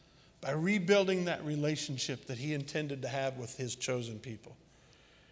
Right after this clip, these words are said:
And he'll do this through us. He'll do this by the way he treats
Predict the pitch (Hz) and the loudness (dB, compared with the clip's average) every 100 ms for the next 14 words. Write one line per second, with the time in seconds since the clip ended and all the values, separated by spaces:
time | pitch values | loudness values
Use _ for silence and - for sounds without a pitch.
0 | - 147 147 269 277 330 208 143 - - | -8 0 4 6 8 8 8 4 4 0
1 | 196 190 185 131 - - - - - - | 2 4 4 2 0 -4 -6 -12 -20 -20
2 | - _ - - - 233 220 320 220 208 | -20 _ -20 -14 8 8 12 12 12 12
3 | 220 202 202 233 202 220 202 - 277 226 | 12 12 12 12 12 8 4 2 2 0
4 | 143 - | 0 -6